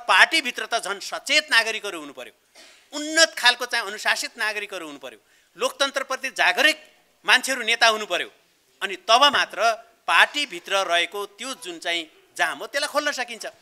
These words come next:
त्यस कारणले पार्टी सुधार गर्नका लागि हामीले चाहिँ अर्को कुरा, एकपटक एउटा, एउटा चाहिँ केन्द्रीय समितिमा गइसकेपछि तपाईँले हेर्नुभयो भने एकजना मान्छेको नेताले जसलाई पत्याएको छ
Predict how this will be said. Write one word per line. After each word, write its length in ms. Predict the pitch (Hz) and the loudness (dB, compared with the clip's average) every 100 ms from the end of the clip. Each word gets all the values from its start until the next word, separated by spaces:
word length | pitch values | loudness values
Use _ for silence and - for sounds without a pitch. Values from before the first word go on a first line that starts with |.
| _ - _ | _ -20 _
त्यस 120 | 302 | -4
कारणले 160 | 311 349 | -2 -2
पार्टी 420 | 339 262 285 359 339 | 2 4 4 4 -4
सुधार 380 | 254 240 311 349 | 2 6 8 6
गर्नका 360 | 349 240 208 | -2 -4 -4
लागि 320 | 196 147 208 294 - _ _ _ | -2 -2 -2 -4 -6 _ _ _
हामीले 280 | 185 214 240 | -6 -2 -4
चाहिँ 220 | 233 226 233 _ _ _ _ _ _ _ _ _ | -2 -2 -4 _ _ _ _ _ _ _ _ _
अर्को 280 | 165 196 311 | -2 0 -2
कुरा, 260 | 302 208 135 - _ _ _ - | -2 -2 -4 -6 _ _ _ -2
एकपटक 580 | 285 320 - 240 269 254 - | 0 0 -4 -2 -2 -2 -4
एउटा, 320 | 240 277 294 285 - - - _ _ _ _ _ _ _ _ _ - _ - | -6 2 4 2 -2 -20 -20 _ _ _ _ _ _ _ _ _ -20 _ -8
एउटा 240 | 233 262 | 2 2
चाहिँ 220 | 262 262 | 2 -2
केन्द्रीय 340 | 254 208 226 226 | -2 -6 -4 -6
समितिमा 440 | 214 208 202 190 | -6 -8 -8 -8
गइसकेपछि 760 | 175 196 196 180 156 143 - 226 277 _ _ - | -2 -2 0 -4 -6 -8 -10 -12 -12 _ _ -10
तपाईँले 280 | 190 226 233 | -6 -2 -2
हेर्नुभयो 420 | 147 190 202 180 | 0 0 -2 -6
भने 160 | 160 190 | -6 -8
एकजना 600 | 208 226 302 240 240 220 | -6 -4 -2 0 0 2
मान्छेको 380 | 190 190 185 175 | 0 -4 -6 -12
नेताले 420 | 139 196 220 226 | -6 -2 -2 -2
जसलाई 300 | 226 196 214 | -4 -8 -8
पत्याएको 480 | - 233 269 233 170 | -2 0 6 6 6
छ 80 | - | -6